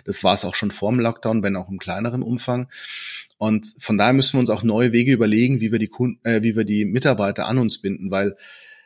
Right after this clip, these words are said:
ich habe es letztens erst mit einem, mit einer größeren Agentur diskutiert. Was ist denn das Thema, wenn alle in Zukunft im Homeoffice sitzen und keiner mehr in den Büros ist?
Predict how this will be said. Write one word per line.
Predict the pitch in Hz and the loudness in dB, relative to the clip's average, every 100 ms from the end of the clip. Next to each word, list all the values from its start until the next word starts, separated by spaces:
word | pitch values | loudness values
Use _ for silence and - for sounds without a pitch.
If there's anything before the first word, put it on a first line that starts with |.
| _ | _
ich | - | -2
habe | 131 | 0
es | - 139 | 2 2
letztens | 143 - 151 | 2 0 0
erst | 95 123 - - - | 0 2 2 -2 -6
mit | 107 120 117 | -2 -2 0
einem, | 120 117 90 | 2 2 2
mit | 113 | 0
einer | 110 110 | -2 0
größeren | 120 117 127 | 2 2 2
Agentur | 104 117 113 135 | 0 -2 -2 -2
diskutiert. | 139 139 - 123 127 123 - _ - | 0 -2 -4 -4 -4 -4 -8 _ -6
Was | 117 135 | -2 0
ist | 135 | 0
denn | 143 | 0
das | 127 - | 0 2
Thema, | 135 156 151 113 - | 2 4 2 -2 -2
wenn | 113 117 | -2 -2
alle | 110 135 156 | 0 2 2
in | 113 127 | 2 0
Zukunft | 139 131 135 - | -2 -2 -4 -2
im | 113 | 0
Homeoffice | 139 156 101 107 113 | 0 0 -2 0 0
sitzen | 117 120 - 113 | 0 0 -4 -4
und | |
keiner | 110 117 123 | -2 0 2
mehr | 120 | 2
in | |
den | 120 | 0
Büros | 113 101 120 - | 0 -4 -4 -4
ist? | - - | -2 -4